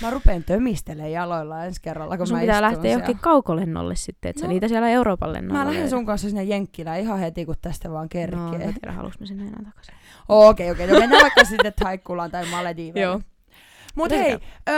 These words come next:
Speaker 1: ö, me päätettiin Samiran kanssa, että koska vähän kannetaan tätä Hampton-teemaa tässä meidän podcastissa, niin me halutaan jokaisessa jaksossa tuoda esille jokin asia,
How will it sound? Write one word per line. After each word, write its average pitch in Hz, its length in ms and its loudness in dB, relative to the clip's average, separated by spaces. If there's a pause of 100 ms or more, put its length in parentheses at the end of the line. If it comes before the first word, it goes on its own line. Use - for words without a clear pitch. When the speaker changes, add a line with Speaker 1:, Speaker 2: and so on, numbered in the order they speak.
Speaker 1:
ö, - 40 -8
me 381 140 -4
päätettiin 311 560 -4
Samiran 240 460 -4
kanssa, 180 520 -8 (760)
että 233 300 -6 (760)
koska 220 460 0 (180)
vähän 302 340 0
kannetaan 240 640 0
tätä 190 320 -4
Hampton-teemaa 185 1040 0
tässä 185 280 -8
meidän 175 340 -10
podcastissa, 202 840 -4 (580)
niin 220 460 -6
me 311 160 -2
halutaan 254 680 0
jokaisessa 196 1040 -2
jaksossa 185 840 -2
tuoda 185 460 2 (200)
esille 175 640 -4 (560)
jokin 285 600 0 (100)
asia, 262 600 0